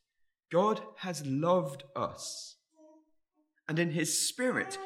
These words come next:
he works in his people. So let's be a church community who are awed by that, who are moved to worship. Let's be a people who pray for and ask God to keep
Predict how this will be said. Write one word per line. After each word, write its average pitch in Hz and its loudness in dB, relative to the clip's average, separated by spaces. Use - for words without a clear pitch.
he 185 -4
works 165 0
in 165 -6
his 147 -8
people. 180 -8
So 170 2
let's - 2
be 247 -2
a 240 2
church - 0
community 160 -4
who 135 -4
are - -10
awed 147 2
by 85 -6
that, - -14
who 151 -2
are 147 2
moved 156 2
to 151 -2
worship. 135 4
Let's 226 2
be 269 0
a 247 6
people 208 -2
who 208 0
pray 208 0
for 87 -4
and 139 0
ask 156 4
God 156 2
to 175 -6
keep - -8